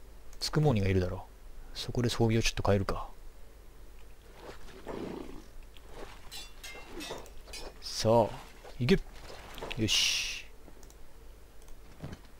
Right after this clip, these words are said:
つくもスピリッツ。あ、でね、こっちもね、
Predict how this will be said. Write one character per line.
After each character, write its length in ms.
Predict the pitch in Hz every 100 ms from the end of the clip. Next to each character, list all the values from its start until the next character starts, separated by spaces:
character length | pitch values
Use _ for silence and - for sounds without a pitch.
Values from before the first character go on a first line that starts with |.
| - - - - - - - - - - - - - - - - - - - -
つ 160 | -
く 120 | -
も 140 | 101 92
ス 100 | -
ピ 120 | 98
リ 80 | 90
ッ 40 | -
ツ。 440 | - - - - - - - - - - - - - - - - - - - - - - - - - -
あ、 120 | 110
で 100 | 104
ね、 160 | 110
こ 120 | 107 120
っ 20 |
ち 160 | -
も 100 | 131
ね、 240 | 95 95